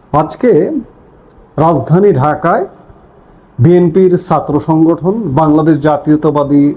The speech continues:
ছাত্র দলের একটি সমাবেশ অনুষ্ঠিত হয়েছে।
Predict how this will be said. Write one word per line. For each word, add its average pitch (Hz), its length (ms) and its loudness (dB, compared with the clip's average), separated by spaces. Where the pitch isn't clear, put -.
ছাত্র 143 460 -4
দলের 135 320 0
একটি 143 400 0
সমাবেশ 156 840 0
অনুষ্ঠিত 156 500 -2
হয়েছে। 143 520 -2